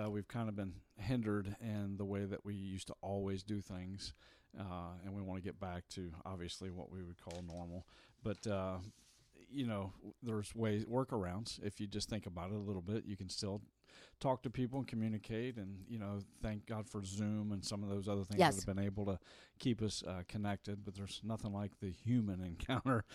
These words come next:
Speaker 1: to where we're
Speaker 2: Human
Speaker 1: sitting face,
Speaker 2: interaction
Speaker 1: face
Speaker 2: is
Speaker 1: to
Speaker 2: very,
Speaker 1: face.
Speaker 2: very important. Very important.
Speaker 1: Yeah, that's why I like to have people in the podcast studio, too, to talk to 'em about what's on their heart, some of the behind the scenes that,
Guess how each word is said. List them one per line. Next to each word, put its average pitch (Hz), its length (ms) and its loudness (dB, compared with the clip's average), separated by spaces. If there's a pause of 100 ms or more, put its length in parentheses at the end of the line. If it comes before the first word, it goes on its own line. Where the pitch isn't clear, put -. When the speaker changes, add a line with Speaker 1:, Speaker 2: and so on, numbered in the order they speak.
(300)
Speaker 1:
to 104 80 0
where 101 160 6
we're 90 140 4
Speaker 2:
Human 247 120 8
Speaker 1:
sitting 254 160 10
face, 247 80 10
Speaker 2:
interaction 226 600 10
Speaker 1:
face 175 160 8
Speaker 2:
is - 60 -2
Speaker 1:
to - 60 0
Speaker 2:
very, 208 240 10
Speaker 1:
face. 208 80 6
Speaker 2:
very 208 220 8
important. 202 640 6 (240)
Very 196 240 4
important. 196 640 4 (480)
Speaker 1:
Yeah, 135 100 8
that's 139 140 10
why 185 120 10
I - 20 10
like 135 180 8
to 127 100 4
have 110 180 6
people 117 240 4
in 104 60 2
the 98 60 0
podcast 104 400 2
studio, 92 360 -4
too, 90 260 -2
to 87 60 -2
talk 110 300 0
to 113 100 -4
'em 101 260 0 (380)
about 98 240 -2
what's 101 160 -2
on 110 120 0
their 98 140 0
heart, 101 460 2
some 110 200 -2
of 101 60 -2
the 98 60 -2
behind 98 480 -2
the 98 60 -2
scenes 95 520 -2
that, 98 120 -2